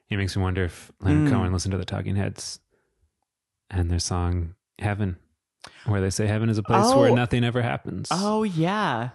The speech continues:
Speaker 2: Huh. That's great.
Speaker 1: Apparently this song first existed as the engineer Leanne Ungar said, "An absolutely gorgeous, slow, slow song with slowed down synthesized strings."
Speaker 2: Whoa.
Speaker 1: And I'm glad we got this version, but I'm also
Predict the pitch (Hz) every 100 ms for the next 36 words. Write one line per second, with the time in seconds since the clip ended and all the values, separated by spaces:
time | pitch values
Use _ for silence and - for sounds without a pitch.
0 | - 233 214 151 - - _ _ _ _
1 | _ - - - 139 131 131 139 139 113
2 | - _ _ _ - 104 120 131 139 123
3 | 123 113 117 107 - 101 117 113 127 120
4 | 120 _ 110 104 101 98 92 - - -
5 | _ _ _ - 98 95 101 104 101 104
6 | 104 98 101 104 104 101 98 95 95 95
7 | 98 101 113 - 110 101 101 - _ _
8 | _ 117 104 113 113 123 123 110 107 117
9 | 113 113 120 - - - 123 117 117 117
10 | - 110 107 113 - 104 98 95 90 -
11 | _ _ - 98 - 117 110 107 104 98
12 | 101 98 110 98 98 98 101 101 - 98
13 | 95 98 - 120 135 147 147 123 107 107
14 | 104 107 120 131 135 117 117 98 135 131
15 | 135 101 95 95 - 82 - - - -